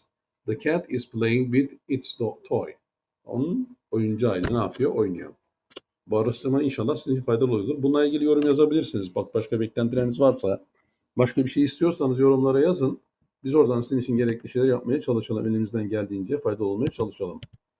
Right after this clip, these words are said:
Evet. Son alıştırma videomuza, şey, e, sayfamıza geçtik. "I lost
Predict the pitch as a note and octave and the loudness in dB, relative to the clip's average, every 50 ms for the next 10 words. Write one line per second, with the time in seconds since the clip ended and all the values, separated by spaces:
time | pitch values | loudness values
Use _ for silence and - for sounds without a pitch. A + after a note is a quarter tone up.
0 | _ _ _ _ _ - E3 E3+ A#2 G2+ - _ _ _ _ _ _ - - G3 | _ _ _ _ _ 2 4 4 4 4 0 _ _ _ _ _ _ -2 2 4
1 | G3 F3+ C3+ A#2+ - - _ _ _ _ _ _ _ _ - - - _ _ _ | 4 4 4 0 -2 -8 _ _ _ _ _ _ _ _ -18 -18 -18 _ _ _
2 | _ _ _ _ _ _ _ _ _ - A2+ A#2 A2 A2 - - B2+ A2+ G#2+ G#2+ | _ _ _ _ _ _ _ _ _ 0 2 2 2 0 -2 -2 -2 -2 -2 -2
3 | G#2 G#2+ G#2+ G#2 G2+ F#2+ G#2+ A2 - - - A2+ G#2 G2+ G2+ A2+ G#2+ G2 F#2+ - | -2 -4 -4 -4 -2 -4 -4 -4 -6 -2 0 2 2 2 2 0 0 -2 -2 -2
4 | - A#2 G#2 A2 G2+ G2 F#2+ F#2+ G2+ D3 D#3+ D#3+ - A3 F#3 F#3 - - _ _ | -2 -2 -2 0 -2 -4 -4 -4 -2 -2 -2 -2 -2 -2 -2 -4 -4 -10 _ _
5 | _ _ _ _ _ _ _ _ - F3 G3+ A3+ A3+ G#3 G#3 G#3 A3 A3 A3 A3 | _ _ _ _ _ _ _ _ 4 6 6 6 6 4 4 6 8 8 8 6
6 | - - - - - | 4 0 -10 -14 -20